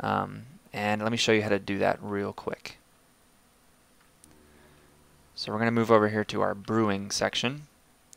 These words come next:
We need a brewing stand, a water bottle. We're gonna convert this using nether wart into,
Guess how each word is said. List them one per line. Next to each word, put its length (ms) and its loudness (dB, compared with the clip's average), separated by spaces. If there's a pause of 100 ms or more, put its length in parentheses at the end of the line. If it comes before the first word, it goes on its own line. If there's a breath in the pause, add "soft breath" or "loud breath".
(520)
We 60 -10
need 140 -8
a 40 -12
brewing 320 2
stand, 460 2 (1300 soft breath)
a 400 -2 (500)
water 380 4
bottle. 460 4 (2250 soft breath)
We're 100 -4
gonna 200 2
convert 360 2
this 260 2
using 280 -4
nether 240 4
wart 380 0 (640 loud breath)
into, 600 0